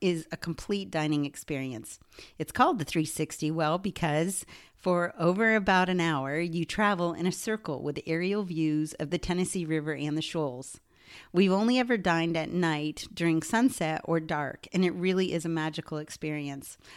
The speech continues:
not to mention that the food is really wonderful. There is a bit of a price tag, so be prepared to spend a little bit, but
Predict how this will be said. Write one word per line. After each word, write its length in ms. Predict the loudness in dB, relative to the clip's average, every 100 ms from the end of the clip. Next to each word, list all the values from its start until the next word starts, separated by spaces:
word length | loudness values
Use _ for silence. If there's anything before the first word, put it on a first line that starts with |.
| -6
not 220 | 2 2 4
to 80 | 2
mention 320 | 2 2 2
that 160 | 2
the 60 | 0
food 280 | -2 -2 0
is 160 | -2
really 220 | -2 0 0
wonderful. 580 | 0 -2 -4 -8 -8 -12 _ _ -20 -20 -4
There 160 | 4 6
is 140 | 6
a 40 |
bit 140 | 6 4
of 100 | 4
a 80 | 0
price 320 | 0 0 0
tag, 360 | -2 -2 -4
so 100 | -2
be 180 | -2 -2
prepared 440 | -4 -6 -2 -4 -4
to 40 |
spend 300 | -6 -2 -2
a 60 | 0
little 240 | -2 -2
bit, 320 | -2 -4 -4 0
but 260 | 0 0